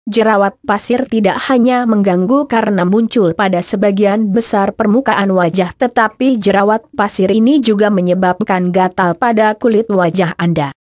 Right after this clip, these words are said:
Jika gatal dan Anda garuk, akan ditakutkan jika jerawat meradang dan nantinya akan sulit dihilangkan. Namun, Anda tidak perlu khawatir karena pada kesempatan ini kami akan membahas mengenai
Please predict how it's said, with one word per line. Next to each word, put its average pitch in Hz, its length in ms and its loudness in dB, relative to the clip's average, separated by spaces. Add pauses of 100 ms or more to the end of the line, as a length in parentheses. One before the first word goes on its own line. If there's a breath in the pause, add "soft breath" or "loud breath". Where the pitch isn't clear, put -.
(180)
Jika 220 480 0
gatal 208 560 0
dan 208 160 0
Anda 202 240 0
garuk, 185 400 0 (240)
akan 214 400 0
ditakutkan 208 720 -2
jika 196 400 0
jerawat 202 480 0
meradang 196 560 0
dan 190 240 0
nantinya 185 720 0
akan 190 320 -2
sulit 311 400 0
dihilangkan. 196 800 0 (400)
Namun, 202 560 2 (160)
Anda 247 400 2
tidak 240 400 0
perlu 233 320 2
khawatir 202 480 0
karena 190 400 0
pada 185 320 -2
kesempatan 214 640 -2
ini 220 320 2
kami 190 320 0
akan 214 400 0
membahas 208 480 0
mengenai 185 480 0